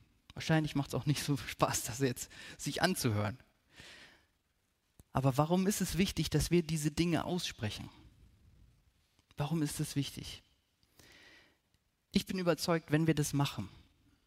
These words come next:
wenn wir das aussprechen, dann kommen wir an einen Punkt, an den wir unbedingt kommen müssen. Als Christen, als Gemeinde Wermelskirchen.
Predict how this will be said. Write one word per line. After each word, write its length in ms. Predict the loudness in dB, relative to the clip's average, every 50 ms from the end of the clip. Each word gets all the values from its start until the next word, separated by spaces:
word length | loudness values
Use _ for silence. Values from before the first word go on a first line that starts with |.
| _ _ _
wenn 160 | 0 2 2 2
wir 80 | 4
das 240 | 2 2 0 0 -2
aussprechen, 720 | -2 -2 -2 -2 -4 -6 -6 -6 -6 -6 -6 -10 -12 -12 -14 _ _ _ _ -2
dann 180 | 0 0 0 0
kommen 440 | -2 -2 0 0 2 0 0 0 0
wir 260 | 0 0 0 0 -4
an 120 | -6 -4
einen 200 | -2 -2 -2 -4
Punkt, 440 | -4 -6 -4 -2 -2 0 -2 -2 -2
an 120 | 0 2 2
den 180 | 2 2 2
wir 160 | 0 -2 -2
unbedingt 580 | 0 0 2 2 2 2 2 2 2 0 0 -4
kommen 440 | -4 -2 0 0 0 0 0 0 0
müssen. 360 | -2 -2 -4 -6 -8 -10 -12 _ _ _ _ _ _
Als 300 | -2 -2 -2 -2 -2 -4
Christen, 540 | -2 -2 -2 -2 -4 -8 -10 -8 -8 -6 -6
als 200 | -8 -8 -8 -8
Gemeinde 500 | -6 -6 -4 -2 -2 -2 -2 -2 -2 -4
Wermelskirchen. 680 | -4 -4 -6 -8 -10 -12 -10 -10 -10 -10 -10 -14 -18